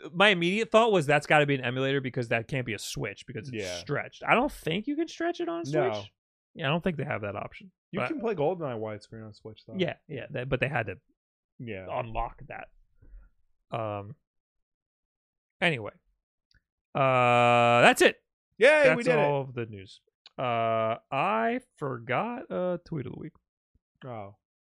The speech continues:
Speaker 2: hey, that was it. The
Speaker 1: That,
Speaker 2: Mets.
Speaker 1: that could've, that
Speaker 2: That
Speaker 1: could've
Speaker 2: could've
Speaker 1: been
Speaker 2: been
Speaker 1: it.
Speaker 2: it.
Speaker 1: No, but that's not it. That's not a good tweet of the week.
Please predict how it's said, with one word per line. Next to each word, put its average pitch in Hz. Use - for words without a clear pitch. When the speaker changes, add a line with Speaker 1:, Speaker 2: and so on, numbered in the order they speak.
Speaker 2:
hey, 170
that 170
was 165
it. 151
The 135
Speaker 1:
That, 139
Speaker 2:
Mets. 180
Speaker 1:
that 180
could've, 220
that 185
Speaker 2:
That -
Speaker 1:
could've 233
Speaker 2:
could've 190
Speaker 1:
been 147
Speaker 2:
been 147
Speaker 1:
it. 147
Speaker 2:
it. -
Speaker 1:
No, 127
but 120
that's 175
not 107
it. -
That's 214
not 95
a 95
good 110
tweet -
of 113
the -
week. -